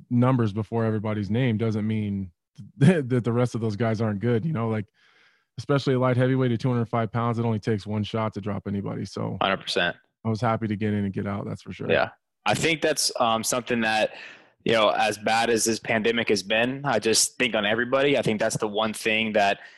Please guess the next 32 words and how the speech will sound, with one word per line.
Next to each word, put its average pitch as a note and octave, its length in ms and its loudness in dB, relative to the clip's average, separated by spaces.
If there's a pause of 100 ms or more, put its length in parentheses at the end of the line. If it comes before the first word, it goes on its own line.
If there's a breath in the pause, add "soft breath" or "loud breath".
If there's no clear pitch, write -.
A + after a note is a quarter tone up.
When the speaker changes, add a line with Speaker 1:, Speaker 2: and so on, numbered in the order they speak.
(260 loud breath)
Speaker 2:
um, F#2 520 -2 (360)
fight A#2+ 300 2
fans A#2 420 0
that G#2+ 160 4
are G#2 240 -2 (160)
maybe A2+ 240 2
new A2+ 460 0
to B2 160 -2
the A#2+ 80 2
sport C3 520 2
or G#2+ 380 2 (320 loud breath)
have G#2 160 2 (320)
started A#2+ 240 2
watching A#2 400 2
the A2+ 80 2
last A2+ 240 0
couple A#2 160 -2
of - 60 -6
years A#2 320 2
and A2+ 100 -2
they'll A2 80 2
watch, A#2 280 0
like, A#2+ 140 -2
the A#2 60 -2
main A2+ 240 0
events A#2 480 0
or A2 60 2
they'll A2+ 160 2
watch A2 240 2
the A#2 80 -6
big A2 180 0
pay-per-views A#2+ 680 2